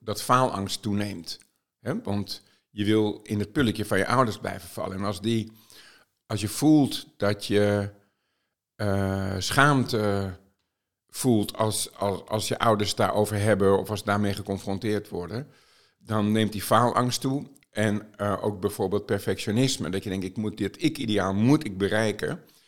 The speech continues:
En dat is eigenlijk een vrij defensieve levenshouding. Van, dan geef ik me, dan, hè, dan is er geen reden voor me om me te schamen. Want, eh, nou ja,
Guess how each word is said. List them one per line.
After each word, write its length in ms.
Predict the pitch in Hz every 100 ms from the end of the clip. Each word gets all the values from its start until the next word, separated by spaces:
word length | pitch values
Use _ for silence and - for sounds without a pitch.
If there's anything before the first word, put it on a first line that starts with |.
| _ _ _
En 160 | - 110
dat 140 | 110
is 100 | 113
eigenlijk 320 | - 123 127 107
een 60 | -
vrij 180 | 107 107
defensieve 720 | 117 113 110 117 104 98 104
levenshouding. 1000 | 104 123 143 104 101 95 78 82 107 151 - - -
Van, 480 | - 107 107 104 - _
dan 500 | - 113 110 110 - _ _ _ _ _ _ _
geef 320 | - 135 170
ik 100 | 107
me, 220 | 117 120 -
dan, 240 | 120 117
hè, 120 | 113
dan 200 | 135 117
is 120 | 110 110
er 60 |
geen 220 | 110 139
reden 560 | 113 127 143 95 117 170
voor 320 | - - 104 98
me 80 |
om 160 | 104 113
me 80 | 104
te 100 | 104
schamen. 440 | - 120 104 82
Want, 320 | 92 95 95 - _ _ _ _ _ _
eh, 100 | 95 92 90 87 90 90 90 92
nou 160 | 95
ja, 120 | 90